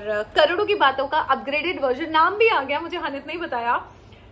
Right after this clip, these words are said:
अ, प्यार की बातें पैसों के साथ। I said, "Wow, करोड़ों की बातें तो हमने बहुत कर ली, लेकिन क्यों ना इस पैसे की एनर्जी के साथ थोड़ी सी प्यार की बातें कर ली जाए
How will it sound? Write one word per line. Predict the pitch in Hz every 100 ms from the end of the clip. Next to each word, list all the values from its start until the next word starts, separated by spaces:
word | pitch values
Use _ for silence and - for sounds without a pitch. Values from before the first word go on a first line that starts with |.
| - - - - - - - -
अ, | 254 254 247 247
प्यार | 247 381 349 349
की | - 480
बातें | 453 320 285 311 494
पैसों | - 285 - 381
के | 370
साथ। | - 240 220
I | - - 359
said, | 381 440
"Wow, | 302 427 587 480 349 262 226 240 -
करोड़ों | 330 349 494
की | 494
बातें | 466 320 427
तो | 427
हमने | 403 311 349
बहुत | 262 262 349 349
कर | 277
ली, | 254 311 - - - -
लेकिन | 370 392 427
क्यों | 381 427
ना | 466 508 523
इस | 523 381
पैसे | 339 370
की | 415 466
एनर्जी | 440 311 311 349 381
के | 415
साथ | 392 339 370
थोड़ी | - - 349 466
सी | 523 466
प्यार | 466 294 311 370
की | 381 403
बातें | 381 247 269 339 339
कर | 294
ली | 262 294
जाए | 294 240 247 427